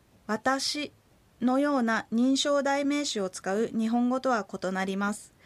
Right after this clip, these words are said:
しかし、アイヌ語にも認証代名詞はあります。今回の例文の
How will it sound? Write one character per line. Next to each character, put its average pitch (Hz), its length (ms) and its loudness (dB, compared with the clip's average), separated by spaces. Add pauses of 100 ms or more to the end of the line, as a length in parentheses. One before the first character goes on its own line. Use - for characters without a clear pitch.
(500)
し - 140 -10
か 277 140 0
し、 - 280 -6
ア 220 120 0
イ 240 80 4
ヌ 254 120 4
語 269 140 2
に 262 120 2
も 196 280 -2
認 247 260 2
証 254 300 0
代 247 240 0
名 269 180 2
詞 226 160 -4
は 226 180 0
あ 196 60 -2
り 180 120 -6
ま 196 180 0
す。 - 220 -18 (520)
今 294 200 0
回 240 200 0
の 190 140 -2
例 214 200 2
文 220 260 0
の 226 220 -2